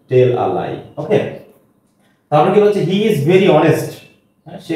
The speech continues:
খুবই সৎ। "He would rather starve than take bribe." মানে ঘুষ নেওয়ার চেয়ে বরং সে না খেয়ে থাকবে, হ্যাঁ, তাও ভালো। ব্যাপারটা এরকম। তাহলে সে এতই সৎ যে সে না খেয়ে থাকবে,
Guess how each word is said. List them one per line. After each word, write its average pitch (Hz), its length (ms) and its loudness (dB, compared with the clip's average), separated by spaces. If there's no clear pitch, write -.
খুবই 208 220 -2
সৎ। - 300 -2
"He 175 60 2
would 208 260 4
rather 165 340 2
starve - 640 0
than 135 340 2
take 123 500 -2
bribe." 95 340 -4
মানে 110 280 -6
ঘুষ 185 360 2
নেওয়ার 180 340 2
চেয়ে 147 440 2
বরং 127 240 0
সে 185 320 0
না 147 300 0
খেয়ে 139 200 2
থাকবে, - 320 -8
হ্যাঁ, - 180 -14
তাও 147 240 4
ভালো। - 320 -6
ব্যাপারটা 120 260 -6
এরকম। 117 280 -4
তাহলে 120 220 -6
সে 139 120 0
এতই 175 280 2
সৎ 131 380 2
যে 127 300 0
সে - 500 2
না 165 260 0
খেয়ে 208 140 4
থাকবে, - 440 -2